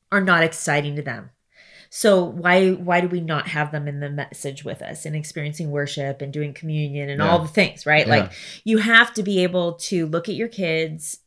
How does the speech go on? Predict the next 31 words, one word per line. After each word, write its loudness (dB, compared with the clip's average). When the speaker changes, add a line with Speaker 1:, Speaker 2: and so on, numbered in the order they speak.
Speaker 1:
not 4
as 0
an -4
age 0
and -4
then -4
categorize 4
them -2
and -6
stick -4
them -4
over -2
here, -4
but -4
look -4
at -6
them -8
as -6
a -6
soul -4
that 2
needs 0
to -4
continually -4
be -6
discipled -6
and -6
growing 2
in -12
the -12
Lord. -10